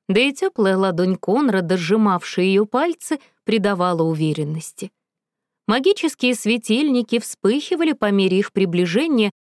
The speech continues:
освещая помещение ровным желтоватым светом. Дойдя до пятого зала,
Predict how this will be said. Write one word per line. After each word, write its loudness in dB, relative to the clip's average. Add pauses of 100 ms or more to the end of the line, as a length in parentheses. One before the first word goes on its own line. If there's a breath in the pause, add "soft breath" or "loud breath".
(140)
освещая 0
помещение 0
ровным 2
желтоватым 0
светом. -4 (520)
Дойдя 2
до 0
пятого 0
зала, 0